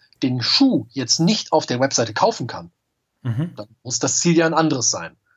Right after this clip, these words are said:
Speaker 1: Dann
Speaker 2: Mhm.
Speaker 1: ist das Ziel vielleicht, dass sich jemand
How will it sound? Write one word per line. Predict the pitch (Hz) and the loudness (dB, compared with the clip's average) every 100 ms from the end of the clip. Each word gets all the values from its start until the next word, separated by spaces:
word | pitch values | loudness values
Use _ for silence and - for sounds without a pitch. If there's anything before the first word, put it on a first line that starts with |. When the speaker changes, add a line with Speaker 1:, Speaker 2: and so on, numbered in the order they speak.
| _ - | _ -6
Speaker 1:
Dann | 117 143 | -2 -2
Speaker 2:
Mhm. | |
Speaker 1:
ist | 143 127 | -2 -2
das | - - | -2 0
Ziel | - 156 180 | 0 2 0
vielleicht, | 175 185 165 208 - - | 2 2 4 2 -2 -2
dass | 127 - | 2 2
sich | 131 | 0
jemand | 143 135 131 131 | -2 -2 -2 -4